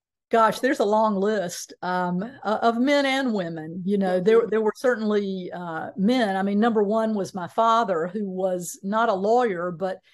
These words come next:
Speaker 1: he was in the legislature. He was in politics really all of my childhood.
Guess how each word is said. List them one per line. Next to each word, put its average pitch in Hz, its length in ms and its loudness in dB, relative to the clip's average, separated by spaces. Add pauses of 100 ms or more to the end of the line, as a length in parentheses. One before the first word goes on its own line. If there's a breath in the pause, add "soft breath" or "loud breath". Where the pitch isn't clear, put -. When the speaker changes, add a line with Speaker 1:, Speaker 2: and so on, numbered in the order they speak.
(180 soft breath)
Speaker 1:
he 262 140 -2
was 269 200 0
in 226 120 2
the 220 80 2
legislature. 190 760 -2
He 214 180 -6
was 233 160 -2
in 196 100 -2
politics 196 580 -2
really 214 320 -2
all 190 220 -2
of 196 140 -6
my 175 160 -8
childhood. 175 760 -4